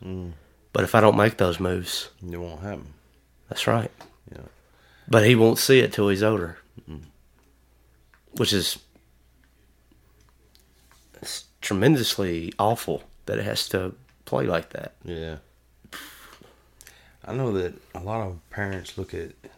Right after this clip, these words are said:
Speaker 1: their kids about what we talked about, leaving with debt and medical bills and stuff. That's one thing I've looked at as far as, like, four oh one Ks, retirement, stuff like that.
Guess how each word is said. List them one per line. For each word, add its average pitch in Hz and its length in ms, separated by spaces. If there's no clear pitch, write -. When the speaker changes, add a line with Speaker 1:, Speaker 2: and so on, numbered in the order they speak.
Speaker 1:
their 87 300
kids 90 460
about 85 320
what 87 200
we 95 140
talked 90 300
about, 85 160
leaving 90 380
with 80 160
debt 92 340
and 82 100
medical 90 320
bills 90 380
and 82 100
stuff. 87 400
That's 90 160
one 92 140
thing 98 160
I've 113 180
looked 78 220
at 71 200
as - 60
far 82 260
as, 80 120
like, 80 280
four 92 180
oh - 20
one 85 200
Ks, 90 520
retirement, 90 580
stuff 82 240
like 82 220
that. 90 340